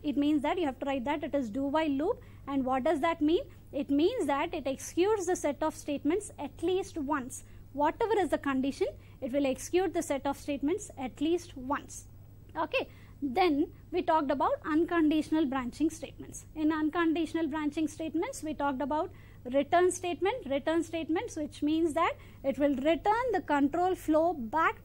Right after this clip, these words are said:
to the calling function. Okay. And then, uh, we talked about break statement, which will terminate the loop, which will perfectly terminate the loop or terminate the switch. Terminate means come out of it,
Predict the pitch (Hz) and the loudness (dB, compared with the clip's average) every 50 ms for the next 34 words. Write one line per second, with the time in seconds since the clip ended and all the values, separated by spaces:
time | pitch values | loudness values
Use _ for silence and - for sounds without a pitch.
0 | - 349 302 233 311 - - 320 277 262 262 277 302 285 - 294 269 - - - | -4 -4 -2 -2 -2 -2 -2 -2 0 0 0 0 0 0 -2 -6 -10 -10 -10 -12
1 | - 359 339 - - - - - - - 285 294 285 440 539 480 285 - - - | -14 -14 -16 -16 -18 -20 -20 -20 -10 -4 -2 -2 0 0 0 -2 -2 -6 -10 -18
2 | - - - 294 294 277 277 269 247 320 349 415 539 - - - - - - - | -18 -14 -8 -6 -2 0 0 2 4 4 4 4 2 -2 -8 -16 -20 -20 -20 -8
3 | - 294 302 285 285 285 285 269 240 294 311 - - 311 311 269 277 277 302 311 | -2 0 2 4 4 4 2 2 0 0 0 2 2 2 4 2 2 2 2 2
4 | 320 285 233 214 240 277 302 339 320 - - - 359 349 349 294 349 370 480 523 | 0 0 -2 -2 -2 0 0 0 -2 -4 -6 -6 -4 -4 -2 0 0 0 -2 -2
5 | - - - - - 254 277 - - 302 294 302 277 - - - 330 349 370 427 | -6 -10 -18 -16 -10 -8 -8 -4 0 2 2 2 2 0 0 2 4 4 4 4
6 | 427 427 427 427 415 349 294 - 392 339 339 269 240 - - - - - - - | 2 2 2 0 -2 -2 -2 0 2 4 4 2 2 -2 -8 -16 -20 -20 -20 -20
7 | - - - 294 277 - 302 285 262 - 302 294 285 - 320 - 339 392 480 - | -16 -8 -6 -6 -4 -2 -2 -2 0 0 -2 -2 -2 -4 -4 -2 2 2 2 2
8 | - - - - - - - 285 285 294 302 330 339 359 370 294 262 330 302 285 | 0 -4 -18 -20 -10 -2 0 2 4 6 6 6 6 6 4 4 2 4 4 4
9 | 285 330 370 453 494 - - - - - 277 302 349 403 403 403 - 285 277 277 | 4 4 4 4 4 2 -2 -16 -12 -4 0 2 2 2 2 2 2 2 4 4
10 | 269 277 277 262 226 339 330 - - 277 302 - - - - 311 302 302 311 311 | 4 2 2 -2 -2 -4 -4 -4 -4 -6 -8 -8 -12 -6 -2 2 4 4 4 4
11 | 311 330 320 - 311 349 453 571 - - - - 359 403 440 381 311 277 277 - | 4 2 0 0 0 0 0 0 -4 -8 -2 0 0 0 0 0 -2 -2 -4 -6
12 | 285 262 - 294 269 - | -8 -6 -6 -6 -6 -6